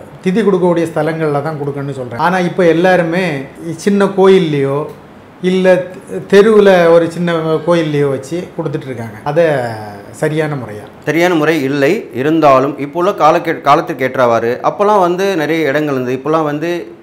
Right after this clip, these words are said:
Speaker 2: இடமே இல்லை. அஹ், இந்த பதிவுல நான் ஒண்ணு சொல்லி ஆகணும். இடுகாடுன்றதே இப்போ குறைவா போயிடுச்சு. அஹ், இடம் இல்லாம. பெரும்பாலும் வந்து எரியூட்டுறது தான் இப்போ பண்ணிட்டு இருக்காங்க. அந்த வகையில பார்க்கும்போது விஞ்ஞான யுகம், நவீன விஞ்ஞான யுகத்துல இது மாதிரி பண்ணலாம், தப்பு கிடையாது.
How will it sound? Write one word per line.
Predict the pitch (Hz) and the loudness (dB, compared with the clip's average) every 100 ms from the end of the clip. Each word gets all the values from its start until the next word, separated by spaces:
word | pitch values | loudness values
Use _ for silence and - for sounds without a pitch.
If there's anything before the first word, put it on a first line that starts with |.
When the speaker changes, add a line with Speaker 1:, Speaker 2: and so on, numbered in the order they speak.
| - | -8
Speaker 2:
இடமே | 123 147 160 | -4 -2 -2
இல்லை. | 131 131 117 - - - - - | -2 -2 -4 -8 -20 -20 -14 -2
அஹ், | 127 127 123 123 123 123 120 120 - | 2 4 6 4 4 4 2 0 -2
இந்த | 147 | -2
பதிவுல | 160 175 165 | 0 0 0
நான் | 143 | 0
ஒண்ணு | 123 | -2
சொல்லி | 127 135 131 | -4 -2 0
ஆகணும். | 107 101 - | 0 -4 -6
இடுகாடுன்றதே | 151 170 160 156 147 147 | -4 0 2 0 -2 -4
இப்போ | 170 143 127 127 | -4 -4 -4 -2
குறைவா | 139 139 - | 2 0 0
போயிடுச்சு. | 107 101 101 - | -6 -6 -12 -10
அஹ், | 120 117 117 | -4 -2 0
இடம் | 120 131 | 0 0
இல்லாம. | 120 113 104 104 - - - - | 0 -2 -4 -8 -14 -20 -20 -8
பெரும்பாலும் | 151 156 156 160 170 | -2 2 2 4 2
வந்து | 147 143 156 143 131 123 120 120 | 0 0 0 0 0 0 0 0
எரியூட்டுறது | 139 165 160 - 127 120 | 0 0 0 -2 -4 -2
தான் | 147 | -2
இப்போ | 139 117 | -2 -4
பண்ணிட்டு | 113 117 117 | -6 -6 -6
இருக்காங்க. | 104 98 92 92 - - - - | -8 -8 -8 -12 -18 -20 -20 -14
அந்த | 143 170 | -6 -2
வகையில | 180 185 185 | 0 0 0
பார்க்கும்போது | 156 135 139 113 110 104 110 110 | 2 2 0 -4 -4 -4 -6 -4
விஞ்ஞான | 143 175 180 165 | -4 0 2 2
யுகம், | 135 131 135 135 | 0 0 -4 -6
நவீன | 117 139 165 156 | -6 -4 -2 0
விஞ்ஞான | 139 131 143 139 | -2 -2 -2 -2
யுகத்துல | 113 117 113 104 107 - - - - | -2 -4 -4 -2 -2 -4 -14 -18 -6
இது | 165 | -2
மாதிரி | 175 175 | 0 0
பண்ணலாம், | 170 135 135 113 | 0 0 0 0
தப்பு | 123 - | -2 -6
கிடையாது. | 151 113 101 92 | -8 -4 -4 -6